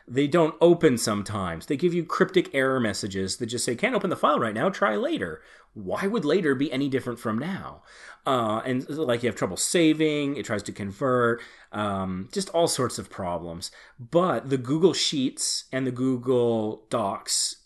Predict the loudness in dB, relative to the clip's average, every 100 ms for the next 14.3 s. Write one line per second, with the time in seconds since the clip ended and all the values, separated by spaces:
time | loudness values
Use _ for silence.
0 | -8 -6 -4 -8 -12 _ -12 -8 -4 -4
1 | -2 0 2 4 2 0 0 0 0 -2
2 | -2 -6 -6 -10 -16 -20 -4 2 4 4
3 | 4 2 4 2 0 -2 4 6 6 4
4 | 0 0 -2 -4 -6 -12 -20 -6 0 2
5 | 4 2 2 2 2 2 2 0 2 2
6 | 2 0 -2 0 2 4 2 -2 -4 -8
7 | -14 -4 -2 0 0 2 0 2 0 0
8 | -2 -4 -6 -8 -6 -2 0 2 0 2
9 | 2 2 0 0 -2 -2 -8 -6 -8 -2
10 | -2 -2 -6 -4 -2 0 0 -2 0 0
11 | 0 -4 0 4 4 4 0 0 2 2
12 | 0 -4 0 -2 -2 -2 -2 0 -4 -6
13 | -6 -2 -2 -2 -4 -4 -8 -6 -2 -2
14 | -2 -8 -18